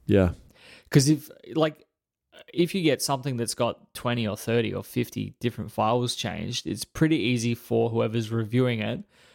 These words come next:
Speaker 2: to either have their eyes glaze over or, you know, "It looks good to me," without looking at it. And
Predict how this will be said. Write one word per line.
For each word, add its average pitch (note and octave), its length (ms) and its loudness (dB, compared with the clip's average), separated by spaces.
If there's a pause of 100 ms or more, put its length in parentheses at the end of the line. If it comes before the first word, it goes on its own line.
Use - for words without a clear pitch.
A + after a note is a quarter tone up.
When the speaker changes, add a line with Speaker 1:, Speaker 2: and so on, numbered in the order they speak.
(240)
Speaker 2:
to - 140 0
either B2 140 4
have A#2 160 -4
their G2+ 140 -2
eyes C3+ 200 0
glaze A#2 360 0
over G#2+ 320 -2
or, G#2+ 520 -2 (120)
you A#2 100 -4
know, G#2+ 120 0
"It G#2+ 80 0
looks C3 280 2
good A2+ 180 -2
to A2 80 -4
me," G#2 200 0
without A2 340 2
looking B2+ 380 2
at G2+ 100 -4
it. G2 80 -6
And A2+ 260 -4